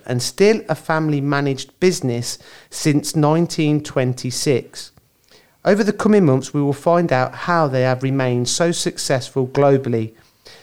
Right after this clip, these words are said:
passed the test of time, and are continually evolving and adapting to market changes. Today we will concentrate on Grob four net digital solutions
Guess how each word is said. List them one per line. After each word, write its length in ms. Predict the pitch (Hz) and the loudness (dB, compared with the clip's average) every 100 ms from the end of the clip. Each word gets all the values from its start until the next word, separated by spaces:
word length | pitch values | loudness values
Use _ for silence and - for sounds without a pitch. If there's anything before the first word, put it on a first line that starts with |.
| _ - | _ -4
passed 320 | 208 202 - | -2 -2 -4
the 60 | |
test 340 | 180 185 160 - | -2 0 0 -2
of 160 | 117 | -6
time, 560 | - 208 175 135 135 147 - - - - | -2 2 4 4 2 0 -8 -20 -12 -2
and 160 | 151 | 2
are 160 | 151 147 | 2 2
continually 960 | - 143 - 208 220 208 175 139 131 131 | 0 0 0 2 4 4 4 4 2 0
evolving 720 | 127 156 165 156 170 170 160 | 2 2 2 2 0 2 2
and 100 | 147 | 2
adapting 800 | 135 160 156 - - 135 139 - - - - - | 2 0 -2 -6 -4 -2 -4 -8 -20 -20 -20 -6
to 180 | - 170 | 0 2
market 600 | 156 160 160 - 165 - | 4 2 2 -2 -4 -2
changes. 680 | - 160 160 117 113 101 - _ _ _ _ _ _ _ _ _ _ _ _ | 0 2 2 2 -2 -4 -12 _ _ _ _ _ _ _ _ _ _ _ _
Today 300 | - 156 214 | 0 2 4
we 100 | 226 | 4
will 140 | 202 185 | 2 2
concentrate 880 | - 202 196 180 - - 123 127 - | 0 -2 0 0 0 0 0 -2 -4
on 160 | 131 123 | 0 0
Grob 340 | 127 139 165 | 2 2 2
four 300 | - - 120 | -2 2 2
net 380 | 113 120 160 - | 4 2 0 -2
digital 400 | 143 127 - 135 | -4 -4 -4 -4
solutions 800 | 123 - 113 123 123 143 165 175 | -4 -4 -2 -2 -2 -2 -2 -4